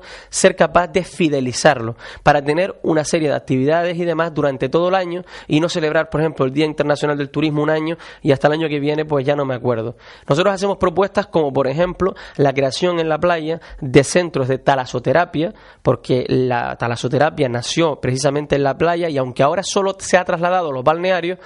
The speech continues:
sería bueno también que junto a la oferta gastronómica, de descanso y deportiva que hay en las playas de Jandía, se pudiera también hacer una oferta de salud y de bienestar y también de descanso junto con, por ejemplo, las hamacas.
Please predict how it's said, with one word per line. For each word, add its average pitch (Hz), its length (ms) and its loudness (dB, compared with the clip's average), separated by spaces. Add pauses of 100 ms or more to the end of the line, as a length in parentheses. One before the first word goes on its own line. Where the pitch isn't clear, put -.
(260)
sería 147 240 4
bueno 170 220 -2
también 170 400 -2
que 143 100 -6
junto 175 500 0 (280)
a 131 100 4
la 127 100 2
oferta 147 460 0
gastronómica, 135 840 -2
de 120 80 -4
descanso 151 520 0
y 135 40 0
deportiva 127 580 -2
que 127 80 -2
hay 131 80 -2
en 135 60 0
las 135 100 -4
playas 139 240 0
de 151 80 0
Jandía, 180 420 0 (260)
se 147 200 4
pudiera 139 380 0
también 151 320 0 (180)
hacer 139 320 0
una 147 120 0
oferta 143 360 0
de 135 80 -2
salud 135 320 -2
y 139 40 -4
de 131 80 -2
bienestar 127 580 -2 (360)
y 156 160 4
también 139 420 -2 (120)
de 139 180 2
descanso 135 580 -2 (240)
junto 151 300 0
con, 135 280 -2
por 127 180 -2
ejemplo, 131 300 -2
las 117 180 -2
hamacas. 117 480 -4